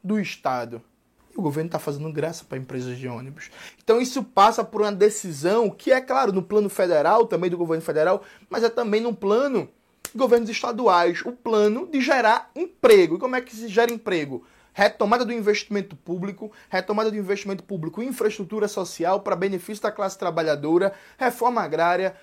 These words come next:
distribuição de renda e deixar de fazer graça pra empresa e destinar o orçamento público para a classe trabalhadora. Porque, veja,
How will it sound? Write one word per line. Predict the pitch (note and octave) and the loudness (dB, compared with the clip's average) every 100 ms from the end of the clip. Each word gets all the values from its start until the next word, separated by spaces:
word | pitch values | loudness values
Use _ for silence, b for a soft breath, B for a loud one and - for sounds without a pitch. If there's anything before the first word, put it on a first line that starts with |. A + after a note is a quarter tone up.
| b | b
distribuição | G3 B3+ - A#3+ A#3 G#3+ A3+ | -4 -4 -2 -4 -4 -6 -6
de | G#3 F3 | -2 -4
renda | E3 G3+ | -4 -8
e | A#3 | -4
deixar | A#3 A3+ | -4 -4
de | G#3+ | -6
fazer | - G#3+ A3+ | -4 2 2
graça | G3 G#3 G#3 A3+ | 6 6 4 2
pra | - | 0
empresa | A#3 - F#3+ F3+ F3+ F3 B3+ B B - | 0 0 6 6 6 6 4 B B -8
e | G#3+ | 0
destinar | A3+ A3 - G3 | 0 0 -4 -2
o | G3+ | 0
orçamento | G#3+ - G#3 G#3 G#3 | 0 -2 -6 -8 -10
público | E3 E3+ F3 F3 F3+ | -14 -10 -10 -10 -8
para | G3+ F#3 | -2 -2
a | |
classe | F#3+ F#3+ F#3 - | -2 -4 -4 -6
trabalhadora. | F3 E3+ F#3+ F3+ C#3+ C#3+ C#3+ | -6 -4 -4 -4 -2 -2 -4
Porque, | - G3 | -2 6
veja, | G#3+ F#3 C#3+ | 8 8 4